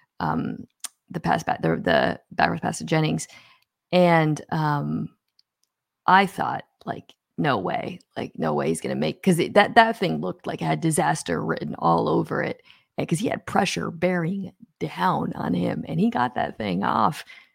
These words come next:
I would have actually really pushed for <laughs> him to be M V P if he had gotten that off. But no, anyways, yeah, sorry, I interrupted. We're talking about Kyle Shanahan, and I, I'm just, I'm just sad. I don't know.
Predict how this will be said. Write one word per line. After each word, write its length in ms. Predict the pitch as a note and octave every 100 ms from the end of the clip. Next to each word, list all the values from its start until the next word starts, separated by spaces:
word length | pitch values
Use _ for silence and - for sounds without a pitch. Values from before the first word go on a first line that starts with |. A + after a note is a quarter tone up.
| _ -
I 140 | G3+
would 160 | C4+ -
have 80 | F#3+
actually 340 | E3+ - F3
really 260 | D#3 D#3+ D#3
pushed 280 | - D#3+
for 100 | -
<laughs> 60 | E3
him 100 | G#3
to 100 | F3+
be 180 | F3+ D3+
M 140 | E3
V 120 | D3+ C#3
P 140 | - F3+ D#3+
if 160 | D#3 _
he 180 | - D#3
had 120 | - -
gotten 240 | D#3+ D#3+
that 160 | E3+ F3+
off. 160 | G#3 - - - - -
But 80 | A3
no, 140 | G3
anyways, 380 | F3+ F3 C#3 D3
yeah, 100 | E3+
sorry, 300 | - D#3 D#3
I 160 | - E3+
interrupted. 340 | D#3 D#3+ D#3
We're 80 | E3
talking 120 | F3
about 140 | E3+
Kyle 140 | E3+ D#3
Shanahan, 480 | E3 D#3+ D#3 D3+ -
and 120 | E3
I, 160 | - -
I'm 140 | G#3
just, 140 | A#3 B3
I'm 200 | A3 A#3
just 160 | B3
sad. 360 | - - G#2 D3
I 80 | -
don't 120 | A3+
know. 220 | A#3+ F#3